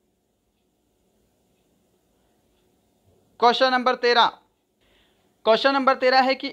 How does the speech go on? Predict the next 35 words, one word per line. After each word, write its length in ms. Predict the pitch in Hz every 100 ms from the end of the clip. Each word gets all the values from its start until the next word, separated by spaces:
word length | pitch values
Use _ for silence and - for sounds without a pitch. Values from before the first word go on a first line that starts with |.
| -
एक 240 | 247 269 247
कार 240 | 233 254 254
छः 260 | - 254 262
घंटे 340 | 233 220 233
में 200 | 233 247
दो 120 | 214 226
सौ 140 | 247
चालीस 400 | - 214 214 247
किलोमीटर 640 | - 226 220 208 196 240 233
दूरी 320 | 208 214 226
तय 200 | - 214
करती 420 | 214 196 185 202 190
है, 180 | 214 175 - _ _ _ _ _ _
डेढ़ 400 | 165 202 254 302 262
गुना 280 | 254 254 254
दूरी 360 | 220 240 262
उतने 460 | 247 226 233 277 302
ही 140 | 277 285
समय 300 | 254 247 247
में 120 | 247
तय 200 | 240 233
करने 340 | 233 226 233 226
के 160 | 240
लिए 200 | 226 247
कार 440 | 247 - 214 233 247
की 160 | 247
गति 280 | 214 220 233
में 160 | 233 247
कितने 400 | 240 226 233 247
की 240 | 254 262 262
वृद्धि 420 | 196 226 190 269
की 200 | 269 254
जानी 320 | 214 220 220
चाहिए? 480 | 208 202 185 170 - - _ _ _ _ _ _
चलिए 460 | - 254 254 208